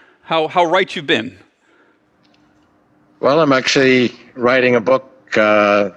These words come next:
Speaker 2: The Singularity is Nearer. It's been ten <laughs> years. Uh, The Singularity is Near, which came out in two thousand five, is holding up very well, but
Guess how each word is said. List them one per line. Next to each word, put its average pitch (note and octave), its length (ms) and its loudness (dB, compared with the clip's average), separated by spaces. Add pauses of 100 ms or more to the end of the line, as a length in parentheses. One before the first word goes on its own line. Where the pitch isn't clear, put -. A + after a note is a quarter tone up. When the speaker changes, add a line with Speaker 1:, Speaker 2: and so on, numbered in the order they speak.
Speaker 2:
The F#2+ 80 -6
Singularity A2+ 800 0
is G2 380 -2
Nearer. G#2 720 0
It's - 260 -8
been G#3+ 200 0
ten G#2 320 -2
<laughs> - 20 -12
years. F2+ 400 -6 (800)
Uh, E2+ 580 -2 (400)
The D3 80 -6
Singularity C3+ 520 0
is B2 140 -4
Near, D3 480 2
which C#3 260 -4
came B2+ 160 -2
out A#2+ 120 2
in A2+ 40 -6
two B2 160 -8
thousand A#2 360 -2
five, B2+ 320 0
is A2 240 -4
holding A#2 340 0
up A2 160 -2
very G#2+ 220 0
well, A2+ 400 2
but G#2+ 360 -4